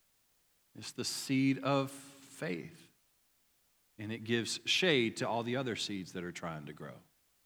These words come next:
And it provides a place for all the life around it to come and receive rest.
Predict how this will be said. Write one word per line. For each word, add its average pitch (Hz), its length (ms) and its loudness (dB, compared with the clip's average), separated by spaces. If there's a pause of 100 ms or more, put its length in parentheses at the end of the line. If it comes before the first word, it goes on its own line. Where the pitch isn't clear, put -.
(1300)
And 107 220 -4
it 107 120 -8
provides 127 400 6
a 127 60 2
place 151 400 6
for 110 480 2 (800)
all 127 380 6
the 117 180 0
life 123 480 2
around 123 400 4
it 98 140 -6
to 107 100 -8
come 90 500 -6 (720)
and 101 140 -8
receive 95 420 -4
rest. 90 580 -6